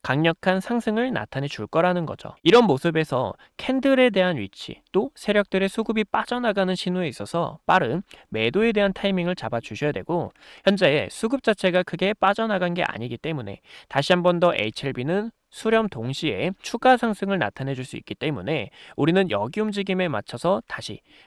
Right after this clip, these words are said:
매수에 대한 타점을 잡아주셔야 된다라는 겁니다. 현재 우리가 이 매수에 대한 타점은 오만 오천 원 가격대에서 추가 매집을 진행할 예정이었기 때문에 여러분들께서 함께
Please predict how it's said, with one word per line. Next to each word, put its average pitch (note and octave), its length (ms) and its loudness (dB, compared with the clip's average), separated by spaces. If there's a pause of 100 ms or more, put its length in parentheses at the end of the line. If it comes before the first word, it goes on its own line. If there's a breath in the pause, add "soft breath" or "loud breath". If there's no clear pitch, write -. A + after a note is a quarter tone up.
매수에 A2+ 500 2
대한 G3+ 240 2
타점을 F#3 640 0
잡아주셔야 A#2+ 680 -2
된다라는 D#3+ 460 0
겁니다. - 340 -12 (300)
현재 A#3 260 6
우리가 D3+ 440 4
이 B2 140 -6
매수에 A#2+ 340 2
대한 G#3 200 2
타점은 D3 580 -2
오만 G#3 340 2
오천 F#3 280 0
원 F#3 80 0
가격대에서 C#3+ 880 0 (260 loud breath)
추가 A3 420 4
매집을 G3+ 540 -2
진행할 C3+ 400 -2
예정이었기 D#3+ 540 -4
때문에 C3 580 -4 (240 loud breath)
여러분들께서 B2+ 1040 0
함께 G#3+ 380 -4